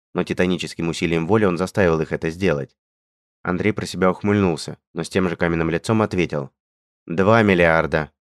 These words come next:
Элямин всплеснул руками и что-то громко залепетал на арабском, наверное, оскорбление Андрея и всех его родных. В дверь заглянул Паша, видимо, реагируя на непонятный шум. Андрей коротким жестом приказал ему исчезнуть. Элямин тем временем кому-то звонил по мобильному.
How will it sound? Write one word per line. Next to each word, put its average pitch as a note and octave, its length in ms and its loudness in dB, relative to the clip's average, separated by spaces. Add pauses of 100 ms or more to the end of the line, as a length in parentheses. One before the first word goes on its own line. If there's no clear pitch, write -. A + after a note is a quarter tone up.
(600)
Элямин A2 400 2
всплеснул F#2+ 500 -4
руками A#2+ 560 -2
и G2 80 -8
что-то G#2 240 0
громко G2+ 320 0
залепетал F2+ 460 2
на F2+ 160 4
арабском, - 500 -2 (260)
наверное, F2 380 0
оскорбление F2+ 540 0
Андрея G2+ 340 0
и F2 40 0
всех - 220 -6
его F2 140 -2
родных. F#2 460 0 (480)
В D#2 80 -8
дверь F#2+ 240 2
заглянул F#2 420 0
Паша, - 400 0 (160)
видимо, E2 260 -2
реагируя E2 380 2
на D#2 60 0
непонятный D#2 480 -4
шум. D#2 320 -4 (480)
Андрей G#2 240 -2
коротким G2 380 0
жестом F#2+ 280 -4
приказал F2 360 2
ему E2+ 180 0
исчезнуть. D2 480 -8 (500)
Элямин F#2 340 0
тем F#2+ 160 0
временем F#2 360 2
кому-то F2 320 -4
звонил E2+ 260 0
по F2 80 -8
мобильному. E2 640 -2